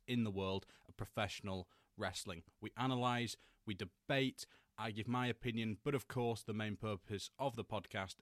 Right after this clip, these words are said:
is for you to form your own opinions and not to be influenced by the sometimes extremely toxic I W C. Today, we're talking about why two thousand twenty-three is a crucial year for A E W. I really want to do an A E W episode because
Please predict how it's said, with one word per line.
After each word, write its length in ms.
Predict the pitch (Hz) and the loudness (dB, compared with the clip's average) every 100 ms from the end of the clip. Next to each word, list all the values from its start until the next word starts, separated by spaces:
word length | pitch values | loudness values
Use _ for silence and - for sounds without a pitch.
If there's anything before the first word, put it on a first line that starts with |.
| - | -12
is 120 | 92 | -12
for 160 | - 98 | -8 -6
you 200 | 101 101 | -4 -4
to 140 | 107 | -6
form 280 | - 104 101 | -4 -4 -2
your 160 | 110 | -2
own 200 | 143 156 | 0 2
opinions 580 | 113 - 104 101 98 95 - - - _ | 0 -2 -2 -2 -2 -4 -10 -20 -20 _
and 140 | 95 101 | -4 -2
not 160 | 110 | -4
to 100 | - | -6
be 140 | 104 95 | -4 -4
influenced 520 | 98 107 101 98 - | -4 -4 -4 -4 -6
by 160 | 104 101 | -4 -2
the 100 | 95 | -4
sometimes 680 | - 165 156 147 135 127 - | -6 -4 -2 0 0 -2 -4
extremely 640 | 87 - - 123 117 107 | -10 -8 -6 -2 0 0
toxic 640 | 98 - 98 - - 92 - - | -4 -4 -4 -4 -6 -6 -8 -12
I 200 | 87 85 | -8 -8
W 420 | 85 87 82 82 | -10 -10 -10 -8
C. 400 | - - 101 80 _ - _ - | -6 -4 -4 -6 _ -20 _ -12
Today, 460 | 127 - 147 151 135 | -10 -6 -4 -4 -4
we're 120 | 127 | -6
talking 340 | - 127 110 | -4 -4 -4
about 240 | 117 110 110 | -4 -4 -2
why 160 | 107 | -4
two 220 | 107 - 107 | -4 -6 -4
thousand 340 | 113 107 101 | -4 -4 -6
twenty-three 760 | - 104 - 98 98 98 95 - | -6 -8 -8 -12 -10 -8 -8 -10
is 120 | 90 | -12
a 60 | 90 | -12
crucial 800 | - - 123 120 110 - 110 101 - | -12 -4 0 2 0 -2 -2 -2 -6
year 360 | 95 95 92 90 - - - | -6 -2 0 -2 -6 -20 -10
for 120 | - | -8
A 80 | - | -4
E 180 | 92 87 | -4 -4
W. 360 | 98 82 90 87 | -6 -6 -8 -6
I 80 | 98 | -2
really 220 | 123 131 | 2 2
want 160 | 123 | 2
to 80 | 110 | -2
do 100 | 117 | -2
an 80 | 107 | -2
A 60 | 104 | 0
E 100 | 98 | -2
W 280 | 98 101 92 | -2 -2 -4
episode 380 | - - 92 | -4 -6 -4
because 420 | 92 - 98 87 | -6 -6 -6 -6